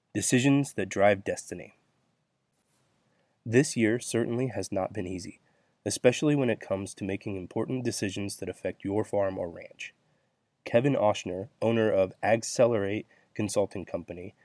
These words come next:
and host of the National Cattlemen's Beef Association television program, Cattlemen to Cattlemen, assured American Angus Association members at the one hundred thirty-seventh Angus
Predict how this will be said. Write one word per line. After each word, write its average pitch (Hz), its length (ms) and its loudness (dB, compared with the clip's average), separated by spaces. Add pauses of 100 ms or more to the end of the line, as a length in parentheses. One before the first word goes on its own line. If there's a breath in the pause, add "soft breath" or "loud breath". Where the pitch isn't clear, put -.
(320 soft breath)
and 101 160 -2
host 127 420 2
of 104 140 -6
the 101 80 -6
National 113 420 0
Cattlemen's 98 560 -4
Beef - 280 -8
Association 95 800 -8
television 98 540 -4
program, 90 500 -8 (360 soft breath)
Cattlemen 95 400 8
to - 100 -10
Cattlemen, 98 540 4 (440 soft breath)
assured 117 360 2
American 123 500 0
Angus 104 320 -4
Association 101 760 -4
members 92 440 -6 (340 soft breath)
at - 160 -4
the 98 80 -2
one 104 200 0
hundred 120 340 -4
thirty-seventh 101 640 -2 (120)
Angus 113 440 -2